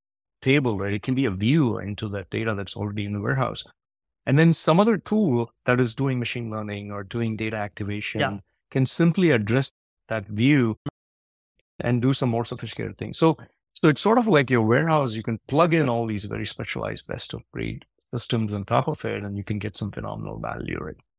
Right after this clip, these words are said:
Speaker 2: Yep. Wonderful. We're, we are at the buzzer, as I like to say. Maybe we went a little long, but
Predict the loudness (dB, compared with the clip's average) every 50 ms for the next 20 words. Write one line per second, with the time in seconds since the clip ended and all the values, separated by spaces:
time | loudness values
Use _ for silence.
0 | _ _ _ _ _ _ _ _ _ _ _ _ _ _ -6 -6 -6 -6 _ _
1 | _ _ _ _ _ _ _ _ _ _ _ _ _ _ _ _ _ _ _ _
2 | _ _ _ _ _ _ _ _ 0 2 4 4 4 2 4 4 4 4 6 6
3 | 6 6 4 2 _ _ _ -4 0 2 4 4 6 4 6 4 2 2 2 -4
4 | -10 -12 _ -2 0 2 2 2 0 -4 -4 -6 -6 -10 -12 _ -12 -4 0 0
5 | 2 2 2 2 2 2 0 -2 -2 -4 -8 -10 -8 -4 -4 -2 -2 0 -2 -4
6 | -6 _ _ -2 -2 0 0 0 0 -2 -2 -2 -2 -2 -4 -4 -4 -6 -6 -6
7 | -6 -4 -4 -2 -2 0 0 0 -2 -4 -4 -6 -8 -8 -10 -10 _